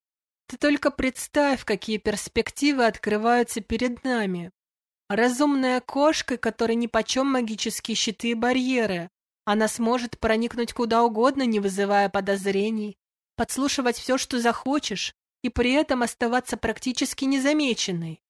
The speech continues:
Это подарок судьбы. Папа, а ты не задавался вопросом, что эта кошка-оборотень делает в убогой таверне?» помрачнел Роб.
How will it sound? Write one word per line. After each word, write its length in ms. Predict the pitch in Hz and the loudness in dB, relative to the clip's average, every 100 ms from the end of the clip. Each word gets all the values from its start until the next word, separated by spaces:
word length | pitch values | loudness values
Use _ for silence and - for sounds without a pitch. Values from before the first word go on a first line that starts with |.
| _ _ _ - | _ _ _ -4
Это 220 | 214 240 | -2 0
подарок 440 | 233 269 294 302 - | 2 6 8 6 4
судьбы. 600 | 320 277 262 285 180 170 _ _ _ _ - | 2 2 2 2 2 -4 _ _ _ _ -2
Папа, 640 | 254 226 185 170 151 165 _ _ _ - | 2 2 2 -4 -6 -8 _ _ _ -2
а 120 | 214 | -2
ты 140 | 208 277 | 2 2
не 140 | 277 | 2
задавался 680 | 247 247 262 330 370 - 220 | 2 2 4 4 4 2 2
вопросом, 680 | 214 214 254 330 311 220 | 2 2 2 2 2 -2
что 220 | 202 - 220 | -4 -2 -2
эта 160 | 220 | -2
кошка-оборотень 1120 | - 226 - - 220 269 311 240 214 196 196 196 | -2 -2 -2 -2 -2 2 2 2 0 0 -4 -2
делает 460 | 226 302 240 - | 0 2 2 0
в 40 | 208 | -4
убогой 360 | 202 240 254 | 0 0 0
таверне?» 640 | 254 247 240 202 180 170 165 | 0 -2 0 -2 -2 -4 -6
помрачнел 680 | 180 175 175 - 185 180 | -6 -6 -6 -8 -6 -4
Роб. 320 | 185 170 160 | -4 -6 -10